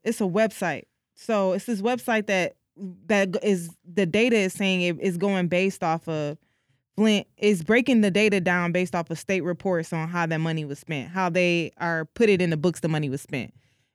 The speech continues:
And a lot of people, the article is basically stating that this breakdown could just be all a bunch of bullshit. That it doesn't, they're saying that back to the nine thousand pipes being fixed that you're stating, they're saying that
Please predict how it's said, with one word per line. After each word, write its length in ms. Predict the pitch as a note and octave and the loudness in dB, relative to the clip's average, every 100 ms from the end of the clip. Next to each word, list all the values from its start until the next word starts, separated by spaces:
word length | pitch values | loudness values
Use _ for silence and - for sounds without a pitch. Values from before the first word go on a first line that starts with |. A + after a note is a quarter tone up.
| _ - | _ 0
And 240 | F#3+ F#3 | 4 4
a 40 | E3+ | 4
lot 220 | F#3 G#3+ | 2 2
of 80 | G#3+ | 2
people, 260 | A3+ F#3+ | 0 2
the 140 | E3+ - | 0 2
article 460 | A3 B3+ B3 A3+ | 2 2 2 2
is 100 | F#3 | 0
basically 400 | E3+ F#3+ - F3 | 2 0 0 -2
stating 540 | E3+ G3 F3+ D#3+ D3+ D#3 _ _ _ - | -2 0 0 0 -4 -8 _ _ _ -4
that 440 | F3 D#3 C#3+ - _ _ _ - | -2 0 0 -4 _ _ _ -4
this 240 | F#3 G3 D#3+ | 2 2 2
breakdown 600 | E3 A3+ A3 G3 F#3 F3 | 0 2 2 2 2 0
could 180 | F#3+ E3+ | 0 0
just 200 | F3 D#3 | 0 0
be 220 | F3 D#3+ - | 0 -2 -2
all 240 | E3+ D#3+ | 0 0
a 40 | D#3 | 0
bunch 220 | E3 D3 | -2 -4
of 60 | C#3 | -4
bullshit. 460 | D3 A#2+ G#2+ F#2 _ _ _ _ _ - | -4 -6 -10 -16 _ _ _ _ _ -2
That 100 | E3+ | 2
it 140 | F3 | 4
doesn't, 400 | G3+ G3 F#3 - | 4 4 2 0
they're 120 | F#3+ | -2
saying 340 | F#3 A3 F#3+ F3 | 0 0 0 0
that 260 | D#3+ D#3 - - _ | -2 -4 -10 -20 _
back 380 | D#3+ D#3 G#3 G#3+ | -8 0 2 2
to 220 | A3+ F#3 | 2 2
the 160 | E3+ E3+ | 4 4
nine 320 | F3 G3 G3 | 4 4 4
thousand 360 | F#3+ F#3 F3 E3+ | 2 2 2 0
pipes 280 | F3+ E3+ | 0 -2
being 220 | D#3+ F3+ F3 | -2 -2 0
fixed 200 | F3+ - | -2 -2
that 160 | E3 | -2
you're 80 | F3+ | -2
stating, 400 | - G3 F#3+ F#3 | 0 0 0 0
they're 160 | F#3 G3+ | 0 0
saying 360 | G#3 F#3+ E3+ | 2 2 2
that 260 | E3 D#3+ | 0 -4